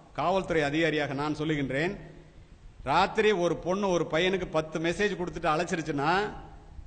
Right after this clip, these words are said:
அதை படிக்க முடியாதுன்னு தெரிஞ்சா, பூனை கண்ணை மூடிட்டா உலகம் இருண்டு போச்சுங்கிற மாதிரி அத்துணையையும் படிக்க முடியும். பார்க்காத வரைக்கும், மாட்டாத வரைக்கும் பிரச்சனை இல்லை. பார்க்கணும்னு ஆரம்பிச்சிட்டா பாதி பேர் ஒளிஞ்சான்.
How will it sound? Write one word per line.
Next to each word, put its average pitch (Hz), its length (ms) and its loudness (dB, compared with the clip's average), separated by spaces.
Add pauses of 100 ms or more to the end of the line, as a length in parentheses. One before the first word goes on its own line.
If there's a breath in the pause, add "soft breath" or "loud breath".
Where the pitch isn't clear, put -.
(100)
அதை 143 180 -2
படிக்க 185 340 2
முடியாதுன்னு 190 480 2
தெரிஞ்சா, 165 440 2
பூனை 202 420 -2
கண்ணை 175 360 0
மூடிட்டா 170 240 -2
உலகம் 170 440 0
இருண்டு 160 240 0
போச்சுங்கிற 135 420 -4
மாதிரி 131 220 -2
அத்துணையையும் 190 760 0
படிக்க 143 280 -4
முடியும். 110 300 -10 (2250)
பார்க்காத 196 580 4
வரைக்கும், 196 400 0
மாட்டாத 180 400 2
வரைக்கும் 190 280 0
பிரச்சனை 156 340 0
இல்லை. 107 160 -10 (960)
பார்க்கணும்னு 214 960 2
ஆரம்பிச்சிட்டா 180 800 4 (680)
பாதி 196 340 4
பேர் 220 200 4
ஒளிஞ்சான். 175 320 2